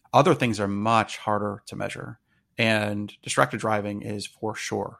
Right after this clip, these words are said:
in that camp. In fact, if you read the release, the word distracted driving is not mentioned once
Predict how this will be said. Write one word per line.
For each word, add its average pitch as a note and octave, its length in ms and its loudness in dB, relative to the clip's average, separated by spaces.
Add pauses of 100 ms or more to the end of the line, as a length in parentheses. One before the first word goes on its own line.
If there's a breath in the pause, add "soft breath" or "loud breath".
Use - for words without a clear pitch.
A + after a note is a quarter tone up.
(140)
in G#2 140 -8
that - 180 -12
camp. - 240 -16 (520 soft breath)
In - 120 -8
fact, C#3 320 8
if - 120 -6
you A2+ 120 -2
read D#3 320 2
the A#2 80 -2
release, G#2 600 -8 (500)
the - 60 -6
word C3+ 200 6
distracted G#2 340 -6
driving G2+ 300 -6
is G2+ 100 -10
not - 140 -6
mentioned G2+ 280 -8
once A2+ 360 -6